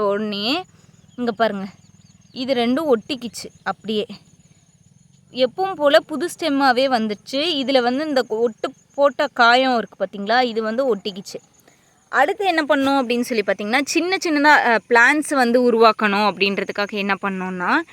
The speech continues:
இங்க பாருங்க, இந்த கவர் மாதிரி கட்டிட்டு இந்த மாதிரி ரெண்டு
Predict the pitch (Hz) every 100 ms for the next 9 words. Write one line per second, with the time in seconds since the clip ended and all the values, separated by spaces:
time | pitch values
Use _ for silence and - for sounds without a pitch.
0 | - - _ 214 208 185 175 180 - _
1 | _ _ - _ _ _ _ _ _ _
2 | _ - 254 269 277 - 254 247 311 311
3 | 302 302 320 285 262 - 247 202 233 302
4 | 440 - _ _ _ _ _ _ - 262
5 | 247 247 285 285 247 240